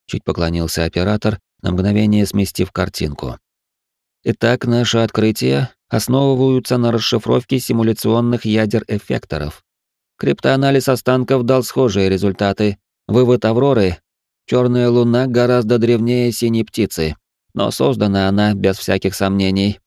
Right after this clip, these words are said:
на базе технологии Бинаши". "Получается, чёрная луна построена гораздо раньше, чем синяя птица прибыла в Солнечную систему?" спросил Прометей.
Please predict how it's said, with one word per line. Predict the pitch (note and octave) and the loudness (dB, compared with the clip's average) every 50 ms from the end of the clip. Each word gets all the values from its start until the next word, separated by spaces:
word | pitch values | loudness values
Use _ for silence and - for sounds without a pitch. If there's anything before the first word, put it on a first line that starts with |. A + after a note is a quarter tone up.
| _ _ - | _ _ -10
на | - F#2+ F#2+ G2+ G#2 | -6 -2 0 0 0
базе | F#2+ G#2+ B2+ C3+ B2 C#3+ | 0 0 0 0 0 -2
технологии | B2+ - B2+ A2 A2 A2 G#2+ A#2 A#2 A#2 G#2+ A#2+ A#2+ | 0 -2 -2 0 0 0 0 2 2 2 2 0 0
Бинаши". | G#2+ G#2 A2+ G#2+ G#2+ A2 G#2+ - - F2+ E2+ E2+ E2+ - _ _ _ _ _ _ _ _ _ _ _ _ _ _ _ _ _ _ | 2 2 2 2 0 0 -2 -2 -2 -2 -2 -2 -2 -6 _ _ _ _ _ _ _ _ _ _ _ _ _ _ _ _ _ _
"Получается, | - - D2 D2+ D2 - - D2+ D#2 D#2+ D#2+ E2 - - - F2 D#2+ | -6 -4 -2 -2 -2 -2 -2 -4 -2 -2 -4 -4 -4 -4 -4 -4 -4
чёрная | - - F2 E2+ E2 E2+ E2+ E2+ E2 E2 | -2 -2 -2 -2 0 -2 -2 -2 -2 0
луна | E2 D#2+ E2 E2 F2 F#2 G2 | 0 -2 -2 0 0 -2 -2
построена | - - F2+ E2+ - - E2+ E2 F2 F2+ F2+ F2+ F2+ F2 E2+ | -2 -2 -4 -4 -4 -4 -4 -2 -2 0 0 0 -2 -2 -2
гораздо | E2+ D#2+ F2 E2+ E2+ F2+ F2+ F2 E2+ E2 F2+ E2+ | -2 -2 -2 -2 0 0 -2 -2 -2 -2 -2 -2
раньше, | E2+ F2 F2 F2 E2+ - F2+ F2 | 0 0 -2 -2 -2 -2 -2 -4
чем | - - - F2 E2+ E2 | -4 -2 -4 -2 -2 -4
синяя | - - F2 E2+ E2+ E2+ E2+ E2 D#2 | -4 -4 -4 -2 -2 -2 -2 -4 -4
птица | - - - F2 F2+ - - G#2 F#2+ | -6 -4 -4 -4 -4 -2 -2 -4 -4
прибыла | - - F2 F2+ D#2+ F2+ F2 F2 F2 E2 | -2 -2 -2 0 0 0 0 0 0 0
в | - | -2
Солнечную | - F#2 F2 F2+ F2+ E2+ - - F#2 F2+ F2 | -2 -2 -2 0 -2 -4 -4 -4 -2 -2 -2
систему?" | E2+ - G2 G#2 - - C3 A2 E2+ D2+ C#2+ C2 - _ _ _ _ _ _ - | -2 -4 -6 -6 -4 -2 -2 0 0 0 -2 -6 -8 _ _ _ _ _ _ -14
спросил | - D2+ D2 D2 - D#2 D2+ - | -8 -6 -4 -4 -2 -4 -4 -4
Прометей. | - D2 D2 D2 - D2 C#2+ C#2+ C#2+ | -4 -4 -4 -4 -4 -2 -4 -4 -4